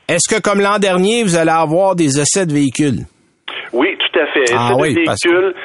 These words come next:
Speaker 2: ça veut dire au niveau de l'automobile, donc on part à l'intérieur même du stade olympique et on va faire un circuit routier à l'extérieur.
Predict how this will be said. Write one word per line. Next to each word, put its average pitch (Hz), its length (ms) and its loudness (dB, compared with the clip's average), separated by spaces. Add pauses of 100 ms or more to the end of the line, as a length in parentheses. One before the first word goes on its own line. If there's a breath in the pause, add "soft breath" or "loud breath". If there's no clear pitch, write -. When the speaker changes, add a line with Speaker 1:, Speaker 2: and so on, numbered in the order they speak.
(240 loud breath)
Speaker 2:
ça 143 80 2
veut 135 140 0
dire 143 260 0
au 143 140 0
niveau 143 260 2
de 165 80 -2
l'automobile, 147 800 0 (180 loud breath)
donc 143 260 2
on 135 180 2
part 147 260 2
à 147 60 2
l'intérieur 139 580 2
même 151 260 0
du - 120 -6
stade 135 300 0
olympique 127 520 -2
et 135 40 2
on 120 140 2
va 117 140 0
faire 143 240 0
un 131 100 0
circuit 127 380 -2
routier 131 480 -2
à 120 100 0
l'extérieur. 127 800 0